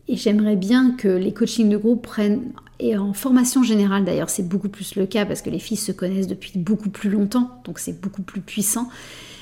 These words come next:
Mais cette énergie du groupe où, euh, à tout moment, on vient se challenger les unes les autres.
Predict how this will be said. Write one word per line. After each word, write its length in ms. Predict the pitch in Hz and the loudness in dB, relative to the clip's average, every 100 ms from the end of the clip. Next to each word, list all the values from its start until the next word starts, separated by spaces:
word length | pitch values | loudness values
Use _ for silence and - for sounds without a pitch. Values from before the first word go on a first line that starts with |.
| - | -2
Mais 100 | 208 | 0
cette 320 | - 214 208 | 2 0 4
énergie 480 | 254 247 247 202 220 | 8 10 8 4 2
du 180 | 190 202 | 2 0
groupe 380 | 202 226 220 - - | 0 0 -2 -6 -6
où, 440 | - 226 240 233 - | 0 4 4 2 0
euh, 20 | |
à 440 | - 185 185 185 - | -2 -4 -6 -8 -10
tout 160 | - 262 | 2 8
moment, 600 | 233 226 220 247 240 - | 10 10 8 8 4 0
on 240 | 208 196 190 | -2 0 0
vient 400 | 175 185 233 240 | -2 0 2 2
se 220 | - 165 - | 0 -4 -2
challenger 600 | - 247 208 202 214 208 | 0 2 4 4 6 4
les 200 | 185 190 | 4 4
unes 100 | 185 | 4
les 200 | 180 190 | 4 2
autres. 200 | 214 | 0